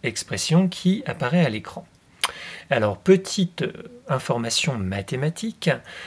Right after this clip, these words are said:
euh, lorsqu'on réalise le logarithme d'un produit A fois B, c'est égal à la somme des logarithmes, logarithme de A plus logarithme de B. Eh bien, considérons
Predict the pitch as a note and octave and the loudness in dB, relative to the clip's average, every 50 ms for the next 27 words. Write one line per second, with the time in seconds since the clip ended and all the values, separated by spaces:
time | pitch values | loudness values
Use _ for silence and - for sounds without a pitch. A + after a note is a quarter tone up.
0 | - - - - A#2+ A2 G#2+ A2+ C#3 F3 E3+ - - - - F3 E3 E3 D#3+ D3+ | -16 -14 -6 -2 0 0 2 4 4 4 4 2 0 2 4 6 6 8 6 6
1 | C3 C3+ C#3+ C#3 C3+ C3+ D#3 D#3+ D#3 C3+ - A2+ A#2+ - - A2+ A2+ A2+ C3+ D#3 | 4 2 0 0 0 2 2 2 2 2 2 0 -2 0 0 0 2 2 2 2
2 | D3+ D#3+ C#3+ C3+ D3+ D#3+ D#3 - A#2+ A2 G2 A2 G2 F2+ - - - C#3+ C#3 D#3 | 2 2 2 2 2 0 -2 -2 -4 -4 -4 -4 -4 -6 -6 -4 -2 0 2 4
3 | E3+ G3 G#3+ - - - - - A2 - - - - - - B2 A#2+ B2+ D#3+ A3+ | 4 4 2 0 -8 -8 -4 -4 -2 -2 -4 -10 -12 -6 -4 -4 0 0 0 0
4 | - - - - - - - - - - F3+ F3 E3+ - C#3 B2 C#3+ E3 F#3+ E3 | 0 -4 -12 -16 -16 -10 -2 2 4 6 6 4 4 2 2 2 2 4 4 4
5 | B2+ G#2+ A2+ A2+ - - - - E3+ F#3 F#3+ E3+ - B2+ A2 B2 B2+ - D3+ C3 | 4 2 2 2 2 4 6 8 8 8 8 6 6 4 2 0 0 2 0 0
6 | A2 G2+ G2 - - D#3 G2 G2+ D#3 - A#2 A2+ G#2+ G#2+ G2 G#2 G#2+ - G#2+ G#2 | 0 -4 -10 -14 -12 -12 -10 -8 -6 -6 -6 -4 -4 -4 -4 -4 -6 -8 -8 -6
7 | G#2 C3+ - - - D#3+ F3+ F#3 - - - - E3+ E3+ - - C#3 A#2+ A#2 A2 | -4 -4 -2 0 2 2 2 0 -2 -4 2 4 4 4 4 0 -2 -4 -4 -2
8 | A#2+ C3 E3 F#3+ - D#3+ C3+ B2 A#2+ A#2+ G#2+ - - - - - - - - - | -2 -2 -2 -2 -2 -4 -4 -4 -4 -6 -6 -8 -12 -16 -18 -18 -16 -16 -16 -4
9 | - D#3 C3+ B2+ C3+ C#3+ C#3+ C#3 - - F3+ F#3 F3 - - - D3+ C#3 D3 C3 | -2 0 0 4 6 6 6 4 4 4 4 4 6 4 2 0 0 0 0 0
10 | A#2+ A2+ A2+ | -2 -6 -8